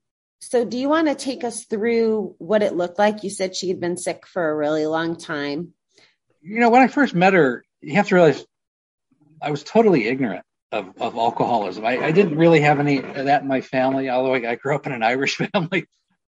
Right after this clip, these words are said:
Speaker 2: I, Irish, German, yeah, there, there was alcohol. But, I mean, my dad might have had a bourbon every two weeks when he got paid or something. He was a high school principal. My mother never drank.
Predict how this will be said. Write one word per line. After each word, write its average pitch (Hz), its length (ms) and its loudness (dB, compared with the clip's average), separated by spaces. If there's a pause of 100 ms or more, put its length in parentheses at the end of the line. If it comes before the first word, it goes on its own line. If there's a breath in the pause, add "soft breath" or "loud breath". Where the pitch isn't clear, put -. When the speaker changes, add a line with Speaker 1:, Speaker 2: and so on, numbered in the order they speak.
(140)
Speaker 2:
I, 139 200 -2
Irish, 151 360 0
German, 160 400 -2
yeah, 147 160 0
there, 131 180 -6
there 147 120 -6
was 147 120 -2
alcohol. 143 400 -2
But, 139 140 -12
I - 20 -20
mean, 180 200 -2
my 156 140 6
dad 147 280 6
might 139 200 4
have 131 80 2
had 131 380 4
a 123 100 -2
bourbon 143 600 0
every 135 240 -4
two 143 200 0
weeks 135 280 -4
when 131 100 -4
he 123 60 -2
got 117 220 0
paid 143 260 2
or 98 100 -8
something. - 300 -20
He 107 80 -10
was 113 100 -10
a 107 80 -2
high 127 120 2
school 117 260 -6
principal. 110 480 -2
My 117 100 -4
mother 143 300 6
never 123 320 0
drank. 101 380 -10